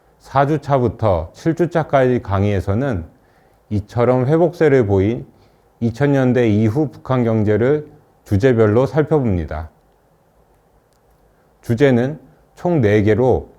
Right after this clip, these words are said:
경제개혁, 시장화, 대외경제관계, 산업입니다.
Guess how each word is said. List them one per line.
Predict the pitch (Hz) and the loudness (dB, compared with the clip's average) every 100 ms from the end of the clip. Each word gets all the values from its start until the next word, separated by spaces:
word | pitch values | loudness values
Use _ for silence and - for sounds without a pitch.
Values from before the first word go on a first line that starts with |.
| _ _ _ _ _ _ | _ _ _ _ _ _
경제개혁, | - 110 120 131 107 98 95 120 - _ _ _ | -2 0 2 2 2 2 0 -2 -10 _ _ _
시장화, | _ - 151 156 131 110 76 69 _ _ _ _ _ | _ -10 -2 0 0 0 -4 -8 _ _ _ _ _
대외경제관계, | - 107 127 120 110 107 104 95 92 113 143 147 _ _ _ | 0 2 4 2 2 0 0 0 0 -2 -4 -8 _ _ _
산업입니다. | - 139 147 127 90 76 78 | -6 -2 0 0 -2 -4 -8